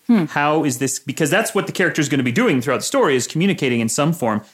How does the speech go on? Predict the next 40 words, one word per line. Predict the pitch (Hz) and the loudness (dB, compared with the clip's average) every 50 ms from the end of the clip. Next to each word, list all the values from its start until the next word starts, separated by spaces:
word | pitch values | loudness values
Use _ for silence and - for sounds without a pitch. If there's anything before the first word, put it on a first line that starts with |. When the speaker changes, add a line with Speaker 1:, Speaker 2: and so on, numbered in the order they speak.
| _ _ - | _ _ -6
Speaker 2:
How | - 160 160 160 | -2 0 2 2
are | 151 143 | 2 2
they | 139 123 | 0 0
gonna | 131 127 120 120 | 0 -2 -2 0
do | 135 156 147 | -2 -2 -2
that? | - 98 101 - - _ _ _ _ _ _ _ _ _ - | -2 -4 -8 -8 -14 _ _ _ _ _ _ _ _ _ -4
Um, | 143 135 127 120 120 117 120 120 - - | -2 -2 0 0 0 0 0 -2 -2 -2
and | - 131 131 127 123 123 123 120 120 107 | -2 -2 0 0 0 0 -2 -2 -4 -4
so | - - 156 135 123 117 | -4 -2 0 0 0 0
as | - 127 131 147 147 156 | 0 0 0 0 0 0
an | 160 156 | 0 -2
example, | 143 139 143 143 147 147 143 - 113 104 98 90 | -2 0 0 0 0 0 0 -2 -2 -2 -4 -4
in | - 127 123 | -4 -4 -2
the | 117 117 | -2 -2
Partials | 120 180 208 214 208 156 127 107 | -2 0 0 0 0 -2 -4 -4
series, | - - 104 101 98 101 101 110 - | -4 -6 -4 -4 -4 -4 -6 -6 -6
the | 127 127 117 | -6 -6 -6
Partials | - - 165 180 - - 156 127 123 | -4 -2 -2 -2 0 -2 -2 -2 -2
themselves, | 120 117 117 - - 208 233 202 139 120 117 117 117 135 - - _ _ _ _ _ _ _ _ _ - | -2 -4 -2 -2 0 0 2 2 2 2 0 0 -2 -4 -8 -12 _ _ _ _ _ _ _ _ _ -4
I | 139 143 147 | -2 -2 -2
gave | 135 123 147 147 143 143 143 131 | 0 0 2 2 2 2 0 0
them | 143 139 135 131 131 131 - - | 0 0 2 2 2 0 0 -2
a | 131 127 123 120 123 123 | -2 0 0 0 0 -2
pheromonal | 123 - - 143 143 143 139 135 131 127 127 127 127 123 120 120 120 120 - - | -2 -4 -2 0 0 0 2 0 0 0 0 0 0 0 0 -2 -4 -6 -12 -10
communication | - 127 123 123 117 - 139 123 117 - 117 117 | -6 -4 -4 -4 -4 -4 -4 -4 -4 -4 -6 -6
system. | - - - - - - - - 123 - | -6 -6 -8 -8 -10 -12 -18 -16 -10 -8
They | 120 113 | -8 -6
can | - - 127 | -4 -4 -4
speak, | 127 - - - 247 254 254 - | -4 -4 -2 -2 -2 -2 -2 -4
but | 160 - | -6 -2
they | - 233 - | -2 -2 0
can | - 147 139 | 0 2 2
also | 156 196 190 - 151 | 2 2 0 -2 -4
communicate | - - 135 123 120 117 - - 113 110 - - - | -4 -2 -2 -2 -2 -2 -2 -2 -2 -2 -4 -8 -12
through | - - 120 117 113 110 107 | -8 -4 -2 -2 -2 -2 -2
scents | - - 117 113 101 - - - | -4 -4 -4 -4 -4 -4 -6 -6
and | 110 107 | -4 -4
these | 107 101 110 | -4 -4 -6
other | 104 101 107 | -6 -6 -6
things. | 107 - 175 180 127 101 - | -6 -4 -4 -4 -4 -6 -8